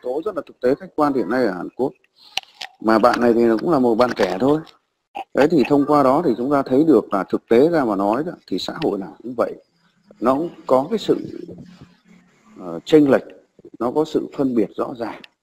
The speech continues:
Thế nhưng để rút ngắn khoảng cách đó đó, thì nó yếu tố đặt ra đó là cái gì? Đó là yếu tố vai trò của cơ quan quản lý nhà nước.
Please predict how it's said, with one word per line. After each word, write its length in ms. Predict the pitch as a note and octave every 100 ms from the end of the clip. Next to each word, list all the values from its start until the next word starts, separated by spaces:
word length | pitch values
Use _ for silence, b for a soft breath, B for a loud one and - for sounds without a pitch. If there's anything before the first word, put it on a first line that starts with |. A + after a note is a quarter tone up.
| _ _ _ _ - -
Thế 80 | C#3+
nhưng 160 | F3 C#3+
để 140 | G#2+
rút 220 | F2 E3+
ngắn 240 | C#3+ C3+ F#3
khoảng 300 | - G2+ -
cách 180 | D#3 C#3
đó 240 | A#2 C3
đó, 100 | F#3+ - _ _ _ _ -
thì 140 | F#2+
nó 200 | G2+ C3+
yếu 240 | G#2+ B2+ C3
tố 320 | B2 E3 F#3+
đặt 160 | G#2+ -
ra 220 | A#2+ A#2
đó 180 | A2+ A2
là 120 | C#3
cái 140 | A#2+ A#2
gì? 200 | F#2 D2+ _ _ _ _ _ _ _
Đó 160 | G2+ A#2+
là 100 | C3+
yếu 200 | F#2+ A#2+
tố 460 | A#2+ A2 B2 G3 - _ _ - - - -
vai 200 | - C3+ B2
trò 280 | B2+ F#2 -
của 100 | E2
cơ 180 | - A#2+
quan 200 | B2+ A2+
quản 180 | F#2
lý 100 | G2+
nhà 120 | C3 F#2+
nước. 200 | C3